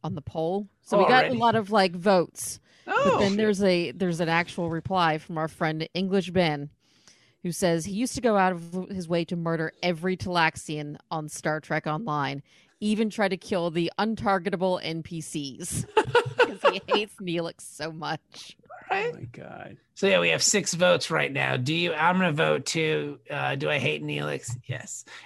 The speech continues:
Speaker 2: That's on. Oh no! Right now the no's are winning, seventy-one percent.
Speaker 3: Oh my God.
Speaker 2: Seventy-one percent of people like Neelix.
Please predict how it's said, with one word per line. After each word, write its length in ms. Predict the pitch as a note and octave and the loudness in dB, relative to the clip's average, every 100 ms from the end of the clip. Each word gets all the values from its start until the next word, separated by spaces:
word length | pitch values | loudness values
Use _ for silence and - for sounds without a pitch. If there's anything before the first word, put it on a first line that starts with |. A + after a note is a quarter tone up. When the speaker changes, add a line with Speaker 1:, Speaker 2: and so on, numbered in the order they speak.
| - | -6
Speaker 2:
That's 240 | D#3 D3 | -4 0
on. 280 | D#3+ D3+ D3 | 2 2 2
Oh 220 | B3+ G4 G#4 | 4 4 6
no! 200 | G4+ G4+ | 4 6
Right 200 | C#4+ D4 | 4 4
now 200 | C#4+ D#4 | 4 4
the 80 | D4+ | 6
no's 400 | A#3+ G#3 B3 C#4+ | 6 6 4 6
are 80 | C4 | 4
winning, 340 | A3 C#4 D#4+ | 4 4 4
seventy-one 1080 | - - - - B3+ C4+ F4 D4+ A#3+ A3 C4+ | 2 -2 0 4 4 4 6 8 8 6 6
percent. 600 | B3 B3+ - B3 C#4 C#4+ - _ _ _ _ _ _ _ _ | 6 2 2 2 2 2 -4 _ _ _ _ _ _ _ _
Speaker 3:
Oh 80 | C#3 | -14
my 240 | D#3 C3 - | -12 -12 -16
God. 420 | - - - D3+ - _ - | -20 -18 -16 -18 -20 _ -16
Speaker 2:
Seventy-one 880 | - - A#3 C4 D4 D4+ B3 A#3 B3+ | -10 -4 0 2 6 6 6 4 2
percent 380 | A3 - A3+ | 2 0 2
of 60 | A#3+ | 0
people 320 | - A3+ A#3 | -2 -4 -2
like 220 | G3+ G#3 G#3+ | -2 -2 -2
Neelix. 680 | G3 G3+ C#4 D#4 - - | -4 0 0 0 -4 -6